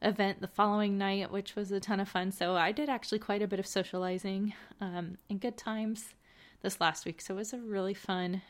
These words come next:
energizing week. Also wearing out week at the same time, right? Like, <laughs> when you're on and doing all that fun stuff with people, <laughs> like, your energy levels at some point crash. So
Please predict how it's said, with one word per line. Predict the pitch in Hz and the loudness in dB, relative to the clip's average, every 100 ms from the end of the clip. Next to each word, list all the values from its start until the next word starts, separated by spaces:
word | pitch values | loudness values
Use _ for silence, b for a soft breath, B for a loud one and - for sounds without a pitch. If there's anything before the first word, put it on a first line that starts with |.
| - | -2
energizing | 196 185 180 185 185 175 170 | 0 0 0 -2 -2 -2 -2
week. | 175 - - | -2 -4 -2
Also | 220 226 247 | -2 0 -2
wearing | 233 220 220 196 | 0 0 0 2
out | 190 202 - b b b b b b b | 2 2 -4 b b b b b b b
week | 226 220 | -2 2
at | 220 | 0
the | 214 | 0
same | 208 196 185 | -2 -2 -2
time, | 185 170 156 | -2 -2 0
right? | 185 196 | -2 0
Like, | 175 185 - - | -2 -2 -8 -18
<laughs> | - | 0
when | 233 247 | 2 4
you're | 214 160 165 B B B B B B | 2 2 -2 B B B B B B
on | - 262 262 | 4 4 4
and | 233 190 190 B B B B - | 4 2 0 B B B B 2
doing | 247 233 | 4 6
all | 226 | 4
that | 220 214 | 4 0
fun | - 208 | 2 0
stuff | 190 202 202 | 2 2 2
with | 165 - | 0 -2
people, | 196 190 180 190 | -2 2 2 2
<laughs> | - | -2
like, | 208 - - - | -2 -4 -4 4
your | 190 | 6
energy | - 226 220 202 196 | 8 4 4 2 2
levels | 190 190 185 185 | 2 0 -2 -4
at | 190 - | -6 -2
some | 214 214 | 0 0
point | 175 165 - | 0 -2 -4
crash. | - 160 165 - | -2 -2 -2 -2
So | 175 175 | 0 0